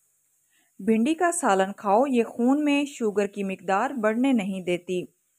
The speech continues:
गंदम का हलवा खाओ, इससे खून की कमी बहुत जल्द पूरी हो जाती है। रात का खाना खाने के बाद हमेशा थोड़ा सा पैदल चलो, इससे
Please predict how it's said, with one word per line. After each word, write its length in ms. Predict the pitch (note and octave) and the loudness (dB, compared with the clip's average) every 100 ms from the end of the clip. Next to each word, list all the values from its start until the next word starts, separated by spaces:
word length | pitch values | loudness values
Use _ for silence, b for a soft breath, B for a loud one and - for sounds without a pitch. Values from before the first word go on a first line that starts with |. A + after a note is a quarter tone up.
| _ _ _ _ _ _ _ _ _ _ _ _ - | _ _ _ _ _ _ _ _ _ _ _ _ -8
गंदम 440 | G3+ A#3 C#4 F4 | 0 2 2 -2
का 140 | F4+ E4+ | -2 -2
हलवा 340 | A#3+ G3+ G3+ G3 | 0 0 0 -2
खाओ, 420 | G#3 F#3+ C4 D4 _ _ - | 0 0 0 -4 _ _ -14
इससे 300 | G#3 - G#3+ | -10 -4 -4
खून 300 | G3+ A3 C4+ | -2 -2 -2
की 160 | D4+ D4 | -2 -6
कमी 360 | C#4+ C4+ C#4 C#4+ G#3 | -2 0 2 0 -2
बहुत 300 | G#3 B3+ B3 | -6 -8 -10
जल्द 320 | F#3 A#3 C#4 - | -4 -4 -4 -8
पूरी 220 | G3 G3 G3 | -4 -4 -2
हो 160 | G3 | -2
जाती 340 | F3 E3+ E3+ F3 | 0 0 -2 -10
है। 220 | F#3 F3 - _ _ _ _ _ _ _ _ _ _ _ _ _ _ _ G3+ | -4 -4 -4 _ _ _ _ _ _ _ _ _ _ _ _ _ _ _ -2
रात 340 | G#3 B3+ - | 2 2 0
का 140 | E4+ E4 | -4 -2
खाना 320 | C4+ A#3+ E4 | 0 2 2
खाने 340 | E4 G#3 F#3 F#3 | 2 2 2 0
के 140 | G3 | 2
बाद 280 | F3+ F#3+ C#4+ | 4 4 4
हमेशा 540 | B3+ A#3+ A#3+ - C#4+ C#4 - | 4 4 4 4 0 0 0
थोड़ा 240 | B3+ C#4+ | 0 0
सा 200 | C#4 C4+ | 0 -2
पैदल 360 | C4 F#3+ F3 F3+ | 0 0 2 2
चलो, 400 | - F3+ E3+ E3+ - _ _ _ b b b G3 | 2 2 2 0 -4 _ _ _ b b b -6
इससे 320 | - G#3+ | 0 2